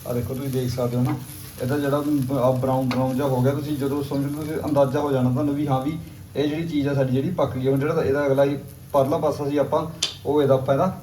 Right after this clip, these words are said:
ਆਪਾਂ ਉਹ ਵੀ ਪਕਾ ਲੈਣਾ ਜੀ, ਠੀਕ ਹੈ ਜੀ। ਇਸ ਤਰ੍ਹਾਂ ਆਪਾਂ ਇਹਨੂੰ ਹਲਕਾ ਹਲਕਾ ਬਰੀਕ ਬਰੀਕ, ਆਪਾਂ ਇਹਨੂੰ ਹਲਕਾ ਹਲਕਾ ਜਿਹਾ ਇੱਦਾਂ ਸੇਕਾ ਲਵਾ ਲੈਣਾ ਆਪਾਂ ਇਹਨੂੰ। ਇਸੇ ਤਰ੍ਹਾਂ ਵੀ ਜਿਹੜਾ ਵੀ ਤੁਹਾਡਾ ਸਾਰਾ ਵੇਸਣ ਸੀ, ਤੁਸੀਂ ਇਹਨੂੰ ਰੈਡੀ ਕਰ ਲੈਣਾ।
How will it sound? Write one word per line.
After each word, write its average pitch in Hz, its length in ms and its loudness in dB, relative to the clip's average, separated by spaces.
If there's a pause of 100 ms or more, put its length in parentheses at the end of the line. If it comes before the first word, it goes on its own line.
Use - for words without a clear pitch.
(420)
ਆਪਾਂ 143 200 2
ਉਹ 135 180 0
ਵੀ 147 80 0
ਪਕਾ 131 320 0
ਲੈਣਾ 113 220 -4
ਜੀ, 101 260 -8
ਠੀਕ 131 120 -8
ਹੈ 175 60 -2
ਜੀ। - 260 -10
ਇਸ - 80 -8
ਤਰ੍ਹਾਂ 135 200 -2
ਆਪਾਂ 127 120 -4
ਇਹਨੂੰ 131 140 0
ਹਲਕਾ 127 260 -2
ਹਲਕਾ 127 140 0
ਬਰੀਕ 123 300 -4
ਬਰੀਕ, 120 180 -4 (640)
ਆਪਾਂ 135 180 -4
ਇਹਨੂੰ 143 180 2
ਹਲਕਾ 135 220 0
ਹਲਕਾ 147 140 -2
ਜਿਹਾ 143 220 -2
ਇੱਦਾਂ 139 220 -2
ਸੇਕਾ 131 280 -2
ਲਵਾ 127 240 -2
ਲੈਣਾ 120 160 -4
ਆਪਾਂ 135 200 -2
ਇਹਨੂੰ। 160 160 -2 (340)
ਇਸੇ 156 180 -2
ਤਰ੍ਹਾਂ 156 220 2
ਵੀ 147 100 -2
ਜਿਹੜਾ 139 180 -2
ਵੀ 160 80 -4
ਤੁਹਾਡਾ 160 200 0
ਸਾਰਾ 143 200 2
ਵੇਸਣ 143 360 -2
ਸੀ, 127 200 -6
ਤੁਸੀਂ 127 180 -4
ਇਹਨੂੰ 160 140 -4 (260)
ਰੈਡੀ 143 220 0
ਕਰ 123 160 0
ਲੈਣਾ। 117 200 -6